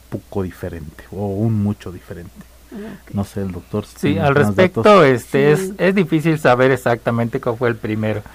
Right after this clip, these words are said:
Speaker 3: Quizás sea el primero en el que se identificó esa nueva variante. Todas las variantes se identifican de forma aleatoria. Significa que a, no a todos se les anda buscando,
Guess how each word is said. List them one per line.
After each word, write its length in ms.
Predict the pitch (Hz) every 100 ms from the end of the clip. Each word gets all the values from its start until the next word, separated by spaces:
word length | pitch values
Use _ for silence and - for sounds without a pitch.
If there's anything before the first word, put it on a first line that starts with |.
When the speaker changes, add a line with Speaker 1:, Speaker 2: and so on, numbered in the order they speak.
| - - - - - -
Speaker 3:
Quizás 240 | 156 160 175
sea 120 | 190
el 80 | 175
primero 360 | 156 147 160
en 120 | 170
el 120 | 143 120
que 120 | 117
se 140 | 127
identificó 600 | 123 120 113 113 110 127
esa 200 | 131 135
nueva 400 | 123 113 113 107
variante. 540 | 107 107 107 113 110 - - - - - - - -
Todas 160 | 147 165
las 140 | 165
variantes 640 | 131 127 127 135 135 165 156
se 520 | - 127 120 117 110 110 - - - - - - -
identifican 800 | 131 127 127 131 131 135 147 139
de 100 | 120
forma 500 | - 123 123 127 120
aleatoria. 720 | 117 113 110 - 127 135 127 - - - - - - -
Significa 460 | 143 147 156 170
que 240 | 165 143 123
a, 120 | 117
no 160 | 120 135
a 80 | 143
todos 260 | 143 147
se 100 | -
les 180 | 117 107
anda 200 | 123 123
buscando, 640 | 113 - 117 117 113 110